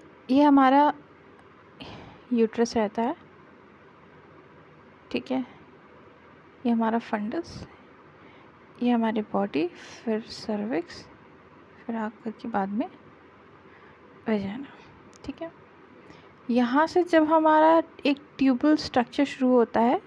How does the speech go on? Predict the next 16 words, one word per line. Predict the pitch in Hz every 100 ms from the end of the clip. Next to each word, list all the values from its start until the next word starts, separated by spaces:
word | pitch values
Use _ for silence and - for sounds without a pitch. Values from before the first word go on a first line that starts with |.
| 240
जा | 240 240
कर | 247 240
के | 262 277
बाद | 233 214 214
में | 233 330 - - - - -
finger | 269 254 277
like | 311 277 277
structure | 247 233 -
होता | 240 226
है, | 240
जिसको | 247 - 247
हम | 240
लोग | 247
femri | - 226 220 247
बोलते | 262 220 196 -
हैं। | 202